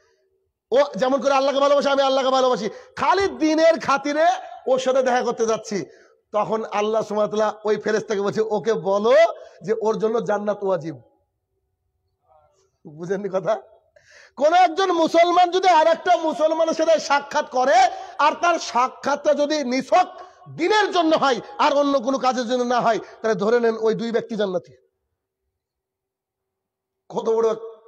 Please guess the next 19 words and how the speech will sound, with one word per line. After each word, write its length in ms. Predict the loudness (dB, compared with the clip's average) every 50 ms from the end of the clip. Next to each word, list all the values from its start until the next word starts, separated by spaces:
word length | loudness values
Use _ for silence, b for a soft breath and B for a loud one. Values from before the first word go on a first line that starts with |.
| -20 -20 _ _ _ _ -10
মানে, 280 | -6 -4 -4 -4 -4 -6 -10 -16 -18 _
কপাল 400 | -4 -2 0 0 2 2 2 2
আমাদের, 380 | 2 2 0 0 2 2 2 0 0 -6 -12 -18 -20 -20 _ _ _ _ _ _ _ _ _ _ _ _ _ _ _ _ -6
আমরা 320 | -4 -2 -2 0 -2 -2
যা 260 | -2 -2 -2 -2 -2 -2 0
করব 240 | -2 0 2 0
তাতেই 440 | 0 0 0 -2 -2 0 -2 -2 -2
নাকি 260 | 0 -2 -2 -2 -2
আল্লাহ 220 | -2 -2 -2 -2 -2
সুবহানাহু 120 | -2 -2
ওয়া 100 | -4 -2
তাআলা 140 | -2 -4 -4
দিয়েছেন। 460 | -2 -2 -4 -4 -6 -12 -14 -16 -18 _ _ _ _ _ _ _ _ _ _ _ _ _ _ _ _ _ _ _ _ -8
অতএব 320 | -2 2 4 4 4 2 0 -8 -20 -20 -20 _ _ _ _ _ _ -4
আজকের 360 | -2 -2 -2 -2 -2 -2 0 0
বক্তৃতার 460 | 0 -2 -2 -4 -2 0 0 0 0 -2
শেষ 320 | -6 -6 -2 -2 -2 0 0
অংশ 260 | -2 -2 -2 -2 -2 -2 -2 -2 -6 -8
এটাই 400 | -6 -2 0 0 2 2 0